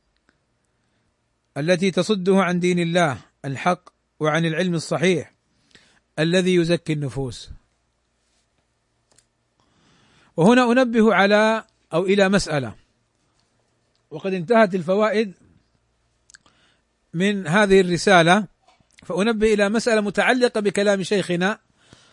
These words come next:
حفظه الله تعالى في التدرج. التدرج في طلب العلم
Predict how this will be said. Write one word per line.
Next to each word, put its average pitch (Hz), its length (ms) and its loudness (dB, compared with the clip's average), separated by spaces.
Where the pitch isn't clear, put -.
حفظه 190 400 4
الله 185 240 4
تعالى 196 380 4
في 180 80 4
التدرج. 165 580 2
التدرج 254 460 4
في 240 140 4
طلب 226 300 4
العلم 185 360 0